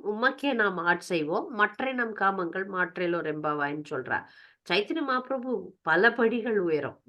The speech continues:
என்ன சொல்றாரு, "என்ன நீ க-, தூக்கி அடிச்சினா கூட பரவாயில்ல, எனக்கு காட்சி அளிக்காமல் என்னை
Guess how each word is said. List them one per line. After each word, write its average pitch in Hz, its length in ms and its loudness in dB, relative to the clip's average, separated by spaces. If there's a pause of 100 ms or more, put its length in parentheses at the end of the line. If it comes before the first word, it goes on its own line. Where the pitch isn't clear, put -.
என்ன 165 300 -2
சொல்றாரு, 208 400 0
"என்ன 202 300 -2
நீ 220 140 -6 (520)
க-, 196 240 0 (100)
தூக்கி 349 420 8
அடிச்சினா 339 600 4
கூட 285 160 -2
பரவாயில்ல, 131 460 -2
எனக்கு 170 320 -2
காட்சி 302 500 0
அளிக்காமல் 226 600 2
என்னை 185 280 0